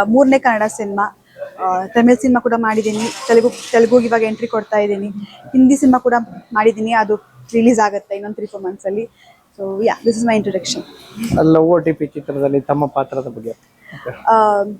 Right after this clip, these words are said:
Speaker 1: ಲವ್ ಓ ಟಿ ಪಿ, ಓವರ್ ಟಾರ್ಚರ್ ಪ್ರೆಷರ್. ಈ ಸಿನಿಮಾದಲ್ಲಿ ನಾನು, ಆ, ಒಂದು ಫಿಸಿಯೋಥೆರಪಿಸ್ಟ್ ಪಾತ್ರ ಪ್ಲೇ ಮಾಡ್ತಾ ಇದ್ದೀನಿ. It's a very, very, ಆ, you know, entertaining character. ಆ, ತುಂಬ,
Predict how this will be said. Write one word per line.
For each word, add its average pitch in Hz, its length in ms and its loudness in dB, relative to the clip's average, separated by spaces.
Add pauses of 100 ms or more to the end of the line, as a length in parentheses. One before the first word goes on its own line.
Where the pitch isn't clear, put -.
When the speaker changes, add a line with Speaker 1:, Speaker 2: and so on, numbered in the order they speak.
(360)
Speaker 1:
ಲವ್ 269 180 4
ಓ 277 120 6
ಟಿ 254 160 -2
ಪಿ, 214 260 -4 (160)
ಓವರ್ 262 340 6
ಟಾರ್ಚರ್ 226 320 0
ಪ್ರೆಷರ್. 208 400 -2 (680)
ಈ 294 400 4
ಸಿನಿಮಾದಲ್ಲಿ 262 720 2
ನಾನು, 226 580 0
ಆ, 196 160 2 (320)
ಒಂದು 233 160 2
ಫಿಸಿಯೋಥೆರಪಿಸ್ಟ್ 269 800 2
ಪಾತ್ರ 220 260 0
ಪ್ಲೇ 214 160 -6
ಮಾಡ್ತಾ 196 300 -4
ಇದ್ದೀನಿ. 190 340 -6 (420)
It's 240 160 0
a 233 40 0
very, 247 440 4
very, 269 440 4
ಆ, 214 440 4
you 202 440 -6
know, 254 80 2 (380)
entertaining 262 560 4
character. 208 600 0 (460)
ಆ, 202 340 2
ತುಂಬ, 247 280 0